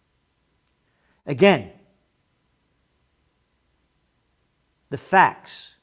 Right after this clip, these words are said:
they're in the Trends Journal. Where is this gonna lead us? This could be the beginning of World War Three, World War.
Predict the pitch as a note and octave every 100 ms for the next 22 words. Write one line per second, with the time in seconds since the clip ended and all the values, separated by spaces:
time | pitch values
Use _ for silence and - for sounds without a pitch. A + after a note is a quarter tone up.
0 | _ _ _ _ _ _ _ C#3+ D3 F#3+
1 | F#3 F3+ - F3+ D#3+ C#3+ C#3 E3 D3 G#2+
2 | G#2 C3 A#2 E3+ A3 F#3 G3+ F#3+ - G3+
3 | F#3+ F#3 G3 F3 C#3+ C3 - - _ _
4 | F3+ F3+ - D3+ G3 E3 C#3+ D3 E3+ E3+
5 | D#3 C#3 D#3 D3+ D3 C#3+ C3+ - C3+ C3
6 | A2 F2+ - _ _ _ _ - B2+ E3+
7 | F3 D3+ D3 D3 A#2+ F#2